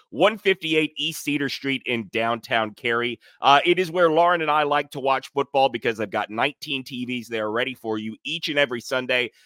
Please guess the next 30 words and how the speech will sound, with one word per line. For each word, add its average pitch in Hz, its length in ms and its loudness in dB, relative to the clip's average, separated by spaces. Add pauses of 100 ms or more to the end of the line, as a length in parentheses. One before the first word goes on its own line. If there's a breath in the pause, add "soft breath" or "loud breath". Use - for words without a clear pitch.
(200 soft breath)
Not 233 320 0
just 247 280 -6
with 180 160 -6
the 139 80 -4
T 147 280 -12
Vs, 139 280 -6
but 120 160 0
with 120 160 -4
the 110 80 -4
drink 117 340 -6
specials 117 580 -4 (100)
as 107 260 -2
well. 123 260 2
Those 110 240 -2
bourbon 131 420 -4
pour 101 240 -6
specials 95 480 -8
at - 240 -12
ten, 143 320 0 (120)
nine, 113 440 0
and 107 160 -6 (120)
eight 117 260 -6
dollars. 107 440 0 (280 soft breath)
There 185 140 0
they 107 120 -2
are 98 200 -2
up 95 160 -6
on 101 100 0
the 95 80 -10
screen 110 400 -4